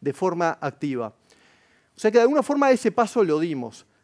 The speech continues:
pero el tema es que esas políticas se consagran en los hechos en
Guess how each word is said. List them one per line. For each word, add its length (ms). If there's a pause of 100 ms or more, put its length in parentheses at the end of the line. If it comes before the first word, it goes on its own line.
(220)
pero 220
el 80
tema 220
es 60
que 380
esas 240
políticas 460
se 140
consagran 840
en 140
los 220
hechos 440
en 340